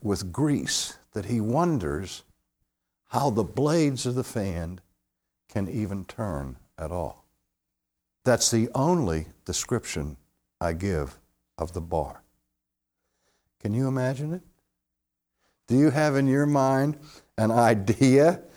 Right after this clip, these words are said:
of what that bar in its fullness looked like? It's gonna look different in your different minds,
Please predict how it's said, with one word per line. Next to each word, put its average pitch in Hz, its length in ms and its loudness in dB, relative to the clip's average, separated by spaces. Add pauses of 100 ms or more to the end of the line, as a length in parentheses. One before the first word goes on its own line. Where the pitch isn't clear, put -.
(200)
of 113 200 2
what 127 220 4
that 117 260 2
bar 120 500 6 (260)
in 113 140 2
its - 300 -2
fullness 143 680 0 (160)
looked 143 300 0
like? 78 180 2
It's 71 160 -6
gonna 95 220 2
look 82 200 0
different - 360 2
in 87 160 0
your 87 120 2
different 92 320 -2
minds, 101 260 0